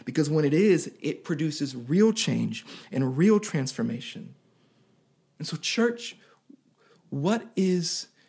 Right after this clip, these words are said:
your aim in this life? Where is your hope located? For where your hope is,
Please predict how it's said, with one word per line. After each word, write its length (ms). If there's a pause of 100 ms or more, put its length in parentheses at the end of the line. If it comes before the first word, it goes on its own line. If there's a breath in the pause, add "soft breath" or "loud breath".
(220 soft breath)
your 280 (100)
aim 520 (680)
in 160
this 180
life? 460 (4000 loud breath)
Where 340
is 260
your 100
hope 420
located? 560 (1800 loud breath)
For 160
where 220
your 300 (140)
hope 340
is, 380